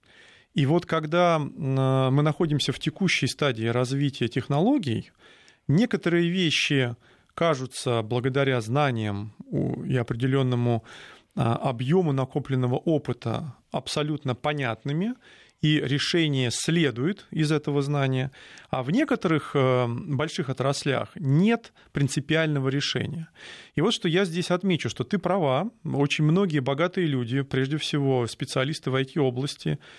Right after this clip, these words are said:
известный нам Билл Гейтс, известный нам Стив Джобс, ранее живший, да, с нами, они все,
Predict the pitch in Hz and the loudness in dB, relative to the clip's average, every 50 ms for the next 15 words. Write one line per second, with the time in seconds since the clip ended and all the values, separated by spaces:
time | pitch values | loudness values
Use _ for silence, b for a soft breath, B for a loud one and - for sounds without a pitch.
0 | B B B - 143 123 127 147 160 147 - 139 131 127 123 120 110 117 120 123 | B B B -2 0 2 4 4 2 2 2 0 2 2 2 0 0 -4 -6 -8
1 | 131 131 127 156 170 156 131 135 139 139 151 160 160 - - B B B B B | -4 -2 0 2 2 2 2 2 2 2 2 0 -2 -6 -12 B B B B B
2 | B B - 147 113 120 143 156 147 - - 147 131 131 127 123 117 - - - | B B -4 -2 0 2 2 2 2 0 0 0 2 2 2 0 -2 -6 -6 -4
3 | 165 156 143 123 131 139 143 160 - - - - - _ _ - 143 123 131 131 | -2 -2 0 0 2 2 2 0 -2 -8 -14 -14 -16 _ _ -6 -2 0 0 0
4 | 131 127 127 123 120 123 135 143 143 123 127 135 127 - - 131 123 120 165 185 | 0 0 0 0 0 -2 -4 -4 -2 0 0 0 0 -2 -4 -4 -2 0 -2 -2
5 | - - - 160 160 156 156 147 147 B B B B B B B B - 127 135 | -2 -2 0 0 2 2 0 -2 -4 B B B B B B B B -6 -4 -4
6 | 156 175 170 - - - 190 208 220 240 233 | -4 -4 -4 -4 -2 0 0 2 2 2 0